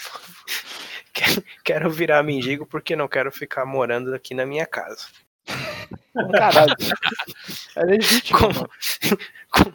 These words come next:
Speaker 1: como será que é morar na rua com as emoções das pessoas e do tempo chuvoso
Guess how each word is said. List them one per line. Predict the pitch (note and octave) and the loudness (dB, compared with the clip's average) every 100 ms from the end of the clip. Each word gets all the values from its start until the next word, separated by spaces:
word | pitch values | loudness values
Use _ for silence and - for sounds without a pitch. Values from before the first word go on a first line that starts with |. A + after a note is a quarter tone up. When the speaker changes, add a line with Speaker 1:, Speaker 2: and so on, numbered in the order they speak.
| - - | 0 2
Speaker 1:
como | F#3+ A3+ | 4 2
será | - - D3+ B2+ C3 | 2 4 4 4 2
que | - | 0
é | C3+ | -2
morar | C3 B2 A#2+ | 0 0 0
na | A#2+ | 0
rua | A2 A2+ B2+ C3+ | -2 -2 -4 -4
com | C#3 A#2+ | -2 -2
as | A#2+ | 0
emoções | C3 C3+ A#2+ - B2+ B2+ | -2 0 -2 -2 -2 -2
das | B2+ B2+ | -2 -4
pessoas | - A#2+ - A#2+ B2 C3+ | -4 -6 -6 -6 -6 -6
e | C3 | -8
do | B2+ | -10
tempo | - C3+ C3+ C#3+ | -6 -6 -4 -6
chuvoso | - B2+ A2 G#2+ G#2+ | -4 -4 -6 -8 -8